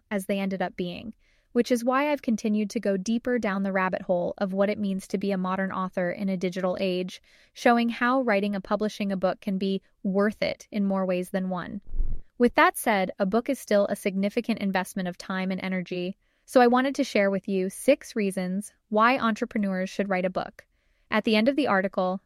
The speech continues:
I'll also share more details about my ghostwriting and publishing services and how I can help you write and publish your book. Six reasons why entrepreneurs should write a book. Reason one, increase business revenue and awareness.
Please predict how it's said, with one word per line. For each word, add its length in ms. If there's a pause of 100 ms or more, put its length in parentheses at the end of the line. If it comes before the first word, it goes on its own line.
(180)
I'll 100
also 320
share 240
more 220
details 500
about 220
my 160
ghostwriting 680
and 140
publishing 460
services 680 (320)
and 100
how 300
I 100
can 140
help 280
you 120
write 400
and 160
publish 500
your 220
book. 460 (1800)
Six 360
reasons 440
why 160
entrepreneurs 760
should 220
write 160
a 40
book. 380 (460)
Reason 320
one, 280 (500)
increase 520
business 400
revenue 480
and 140
awareness. 580